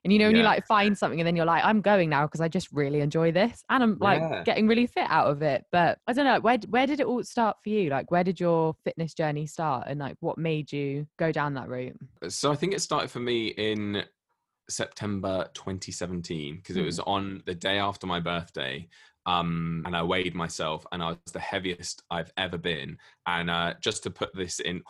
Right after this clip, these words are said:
Speaker 2: well, I should probably start by saying as well, 'cause I feel sometimes nervous talking about my weight loss journey, 'cause it, I know it can trigger a lot of people,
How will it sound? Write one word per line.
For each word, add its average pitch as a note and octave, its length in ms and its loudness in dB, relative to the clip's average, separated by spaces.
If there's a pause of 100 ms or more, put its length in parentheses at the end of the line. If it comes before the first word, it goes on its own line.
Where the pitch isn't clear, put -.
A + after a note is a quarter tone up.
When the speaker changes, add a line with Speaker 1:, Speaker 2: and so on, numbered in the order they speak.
(140)
Speaker 2:
well, - 60 0
I - 20 2
should F3+ 140 0
probably A3 240 0
start A#2+ 320 0
by G2+ 80 0
saying F#2 260 -2
as F2+ 80 -6
well, F2 140 0
'cause - 100 -6
I G2 80 0
feel C3+ 460 2
sometimes C#3 420 -2
nervous A2+ 380 0
talking G2+ 300 0
about F2 380 -2
my F2+ 220 -2
weight F2+ 240 -2
loss F2+ 160 -8
journey, D2+ 320 -6
'cause F2+ 200 -4
it, - 220 -6
I F2+ 120 -4
know G2+ 160 -2
it - 160 -8
can F2+ 160 -6
trigger F#2 340 -2
a F2+ 60 0
lot F#2 180 2
of - 140 -10
people, G2+ 520 -4